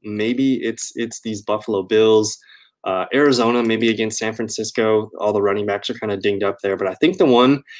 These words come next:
if any of these guys are available, I do, I do like these teams a lot. But I'm assuming most of the defenses are owned. So maybe Buffalo, Monday night against New England.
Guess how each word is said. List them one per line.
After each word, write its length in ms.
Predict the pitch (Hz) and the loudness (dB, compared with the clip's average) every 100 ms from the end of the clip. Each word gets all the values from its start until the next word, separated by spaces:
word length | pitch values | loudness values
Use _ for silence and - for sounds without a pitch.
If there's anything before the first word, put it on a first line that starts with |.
| - | -6
if 100 | 117 | -2
any 200 | 127 180 | 4 6
of 40 | 208 | 8
these 140 | 165 | 6
guys 240 | 131 131 131 | 6 4 4
are 120 | 110 | 2
available, 520 | 101 101 117 143 127 | 2 0 2 2 2
I 80 | 107 | -2
do, 400 | 107 123 131 - | 0 4 4 2
I 80 | 104 | -2
do 220 | 113 123 | 0 0
like 240 | 110 113 - | 0 -2 -4
these 180 | 117 | -6
teams 300 | - 120 113 | -6 -6 -4
a 60 | 104 | -4
lot. 440 | 92 95 113 135 - - | 0 2 0 -2 -16 -8
But 140 | 104 | -4
I'm 100 | 98 | -4
assuming 640 | 98 - 143 143 117 110 - - | -2 0 2 2 2 -2 -8 -8
most 360 | 113 110 - | -2 -2 -2
of 100 | 110 | -2
the 80 | 110 | -2
defenses 360 | 110 104 - 104 | -4 -6 -6 -6
are 120 | - | -4
owned. 260 | 104 107 | -4 -4
So 120 | 107 104 | -4 -2
maybe 240 | 120 175 | 0 0
Buffalo, 600 | 147 143 - 170 175 185 _ - | 0 -2 2 2 2 0 _ -2
Monday 220 | 123 143 | 2 4
night 260 | 127 147 131 | 4 2 0
against 340 | 113 123 - | 0 0 0
New 100 | 113 | 0
England. 380 | 113 131 160 | 2 4 2